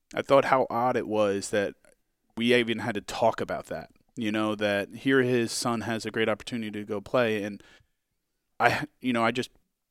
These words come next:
we, we spoke about, does he feel comfortable with his son going there? And I think that that's a,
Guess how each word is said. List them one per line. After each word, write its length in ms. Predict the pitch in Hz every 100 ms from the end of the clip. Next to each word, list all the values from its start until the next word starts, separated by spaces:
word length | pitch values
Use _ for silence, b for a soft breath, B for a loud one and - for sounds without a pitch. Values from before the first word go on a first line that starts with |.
| -
we, 360 | 135 127 117 -
we 80 | 123
spoke 320 | - 151 -
about, 280 | 87 90 -
does 140 | 110
he 80 | 104
feel 160 | 117 101
comfortable 420 | 123 110 - 104
with 140 | 101
his 100 | 98
son 200 | - 98
going 240 | 104 120 107
there? 120 | 104
And 80 | 110
I 60 |
think 180 | 113 131
that 180 | 127 - B B B
that's 220 | -
a, 60 | -